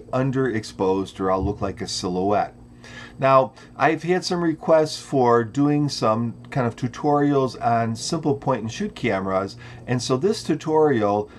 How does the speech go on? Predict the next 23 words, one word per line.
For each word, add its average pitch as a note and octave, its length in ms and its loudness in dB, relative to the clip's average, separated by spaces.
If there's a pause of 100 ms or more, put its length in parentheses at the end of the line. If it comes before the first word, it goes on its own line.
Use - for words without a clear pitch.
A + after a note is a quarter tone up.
(140)
is A#2+ 180 0
useful C3 640 2 (220)
if A#2 160 -4
you're A#2+ 180 2
using A#2 600 0 (760)
a A2 120 -2
simple C#3 300 -2
point A2+ 240 -2
and A#2 100 -8
shoot F3+ 240 -4
camera, F#3+ 480 2 (480)
or E3 500 6
if C3 160 -2
you C#3+ 80 4
just E3+ 240 4
got E3 260 0
yourself D3+ 600 2
a B2+ 80 0
nice D3+ 320 0
D D#3+ 260 0
S E3 220 0
L D3 160 4
R F#3 440 6